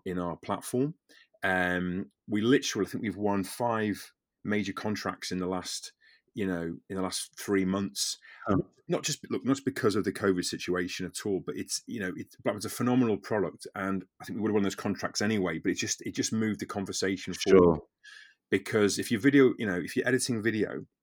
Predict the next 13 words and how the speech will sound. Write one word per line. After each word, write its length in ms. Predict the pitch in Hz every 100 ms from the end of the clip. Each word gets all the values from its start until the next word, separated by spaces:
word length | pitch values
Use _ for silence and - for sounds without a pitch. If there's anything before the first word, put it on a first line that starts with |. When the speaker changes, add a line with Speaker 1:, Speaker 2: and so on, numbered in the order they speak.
| _ _ -
Speaker 1:
from 320 | - 113 104
home, 440 | 101 95 82 69 _ _ _ _ _ _ - -
um, 440 | 92 92 90 87 -
using 200 | 98 98
traditional 440 | - 101 92 95
editing 300 | 98 92 95
system, 380 | 90 92 - 85
you 120 | 95 98
need 100 | 90
a 40 |
lot 120 | 101
of 80 | 95
bandwidth, 540 | 98 101 101 - -